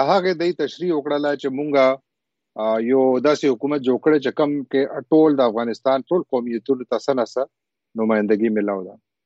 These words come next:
دا خبره ساده پر درست هم ده چې او نمایندګي خو شته ده. خو آیا نمایندګۍ مطلب دا دی چې زما څومره ملګري دي، زما څومره د ډلې ملګري دي، هغوی به زه په حکومت کې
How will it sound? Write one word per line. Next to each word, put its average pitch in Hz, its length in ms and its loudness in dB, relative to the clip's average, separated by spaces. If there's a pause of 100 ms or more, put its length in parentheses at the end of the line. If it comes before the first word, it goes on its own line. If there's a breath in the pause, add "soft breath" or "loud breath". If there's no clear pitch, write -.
(120)
دا 123 140 0
خبره 151 260 2 (140)
ساده 139 320 0
پر 139 200 0
درست 156 220 -6
هم 156 180 -2
ده 113 80 -6 (540)
چې - 140 -6
او 131 80 2 (240)
نمایندګي 113 500 -2
خو 113 160 -4
شته 147 200 0
ده. 104 80 -6 (920)
خو 143 60 -2 (240)
آیا 165 240 2 (920)
نمایندګۍ 120 600 -4 (100)
مطلب 135 260 -6 (120)
دا 135 100 2 (140)
دی 151 100 2 (100)
چې 127 80 -6 (100)
زما 127 180 0 (100)
څومره 139 240 -2 (100)
ملګري 127 380 2 (100)
دي، 135 100 -2 (180)
زما 117 180 0 (120)
څومره 135 220 0 (200)
د 107 40 -2 (140)
ډلې 147 280 4
ملګري 123 420 -4
دي، 107 120 -14 (600)
هغوی 117 300 2
به 143 120 4
زه 143 140 2
په 139 120 -2
حکومت 131 320 -6
کې 131 100 -2